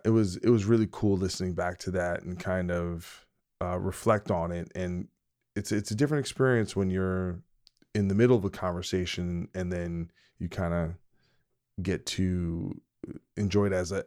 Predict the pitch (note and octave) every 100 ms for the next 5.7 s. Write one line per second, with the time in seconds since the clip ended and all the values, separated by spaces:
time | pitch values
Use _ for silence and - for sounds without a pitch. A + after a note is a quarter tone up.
0 | - F#2+ F#2 _ _ - G2 F2 F#2 G2+
1 | G2+ - F#2+ F2+ F#2+ G2 F#2 F#2 F#2 -
2 | F#2+ F2+ G2 F#2+ F#2 F2 E2+ E2+ _ _
3 | _ _ F#2 F2+ F2 G2+ F#2+ F#2+ F#2+ -
4 | G2+ G2+ F2+ F2 F#2 - B2+ F2+ G2 G2
5 | F#2 F#2 G2 - A#2+ A2+ G2